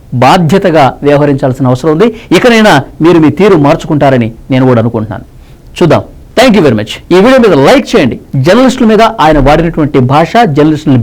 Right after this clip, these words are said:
బెదిరించడం, అహంకారపూరితంగా మాట్లాడినటువంటి ఆ విధానం, దీని మీద మీరేమనుకుంటున్నారో కామెంట్ రూపంలో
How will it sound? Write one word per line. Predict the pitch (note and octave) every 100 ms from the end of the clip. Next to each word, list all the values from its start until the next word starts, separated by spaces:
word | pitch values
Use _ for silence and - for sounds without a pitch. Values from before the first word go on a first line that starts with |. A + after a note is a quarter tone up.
| C3
బెదిరించడం, | D#3 G3+ - - B3 - - - - - C#3+
అహంకారపూరితంగా | F#3+ G3+ G3 E3+ E3+ D3 E3 D#3 C3+ - _ - - B2+
మాట్లాడినటువంటి | D3+ E3 F3 D3+ D3 C#3+ B2+ B2+ A2 - - - - -
ఆ | B2
విధానం, | C#3 F3+ A#3 A#3+ D3+
దీని | G3 G#3+
మీద | F#3+ -
మీరేమనుకుంటున్నారో | D#3 E3+ E3+ D#3+ D3+ C#3+ C3
కామెంట్ | C#3 C3 B2+
రూపంలో | C3